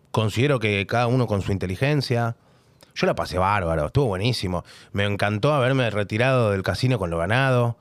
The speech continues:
Eh, en la, en crecimiento absoluto lo terminamos.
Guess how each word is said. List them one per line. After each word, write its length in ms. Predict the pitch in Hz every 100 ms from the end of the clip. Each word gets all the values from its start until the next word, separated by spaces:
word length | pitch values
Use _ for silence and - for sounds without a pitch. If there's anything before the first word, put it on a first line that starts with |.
| _ - - - _ _ -
Eh, 840 | 90 87 85 82 80 76 58 55 - _
en 260 | - 92 90
la, 60 | 92
en 240 | 95 98
crecimiento 580 | 104 98 101 107 139 123
absoluto 720 | 104 101 117 139 127 113 101
lo 160 | 95 90
terminamos. 720 | 92 98 127 143 135 127